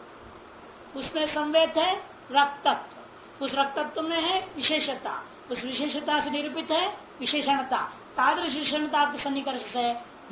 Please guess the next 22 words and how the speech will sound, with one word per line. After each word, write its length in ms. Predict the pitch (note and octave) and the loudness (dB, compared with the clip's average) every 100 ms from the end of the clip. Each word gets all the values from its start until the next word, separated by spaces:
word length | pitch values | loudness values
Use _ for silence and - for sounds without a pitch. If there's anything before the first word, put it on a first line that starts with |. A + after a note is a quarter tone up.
| G#3 | -6
नीलत्व 680 | A#3+ D4+ E4 D#4 D4+ - C#4+ | -2 0 0 2 0 0 -2
का 180 | C#4 B3+ A3+ | 2 2 4
भाव 280 | A#3+ D4 D4 | 6 6 6
को 160 | C4 B3 B3 - - | 6 6 6 0 -8
चक्षु 360 | C4+ - - A#3 A#3 A#3 - - A3 | -8 -8 -6 -2 0 -2 -8 -8 -6
अनुभव 320 | A3+ G3 G#3+ | -4 -4 -4
करता 300 | A3+ G3 G3+ | -4 -4 -6
है। 240 | F#3 G3 F#3+ - - - - - - - - - - - - - - - | -6 -8 -10 -14 -18 -18 -18 -20 -20 -20 -20 -20 -20 -20 -20 -20 -20 -10
सभी 380 | - C4+ D#4 E4 D#4+ | 0 2 2 0 0
प्रतीति 500 | C#4 - D4+ D4 D4 | 0 0 -2 0 2
में 120 | D4 | 4
अंतर 360 | C4+ C#4 C#4 | 2 2 0
भी 140 | B3 C4+ | 0 0
समझ 280 | C4 C4 B3 | 0 0 0
लो। 140 | A3+ E3+ - - - - - - - - - - - - - - - | -2 -4 -8 -18 -20 -20 -20 -20 -20 -20 -20 -20 -20 -20 -20 -20 -10
पहला 400 | - A#3 C#4 D4+ D4+ - - - - - | 0 2 4 6 4 2 -12 -18 -18 -8
नंबर 260 | A#3+ C4 C#4+ | -2 0 2
एक 160 | D4 | 4
आपने 280 | C#4+ C#4+ C#4+ | 4 4 0
यहां 280 | C#4 C4+ C4+ | 0 2 2
देखा 280 | C4+ B3+ C4 | 0 0 2
था 160 | C4 | 4